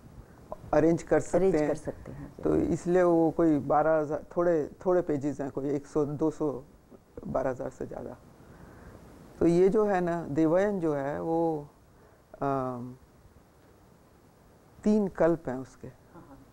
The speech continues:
Speaker 1: उसमें एक पहला जो है ब्रह्मकल्प,
Speaker 2: हम्म।
Speaker 1: फिर विष्णुकल्प और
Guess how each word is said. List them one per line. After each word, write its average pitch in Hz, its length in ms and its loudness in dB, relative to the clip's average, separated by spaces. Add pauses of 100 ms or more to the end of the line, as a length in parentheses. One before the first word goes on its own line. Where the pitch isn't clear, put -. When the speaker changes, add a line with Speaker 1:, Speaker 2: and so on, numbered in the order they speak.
(400)
Speaker 1:
उसमें 151 420 -4
एक 165 320 0 (320)
पहला 170 240 6
जो 156 160 2
है 147 60 2
ब्रह्मकल्प, 165 600 -4 (520)
Speaker 2:
हम्म। 139 260 -4
Speaker 1:
फिर 151 120 2
विष्णुकल्प 170 840 -2
और 147 120 0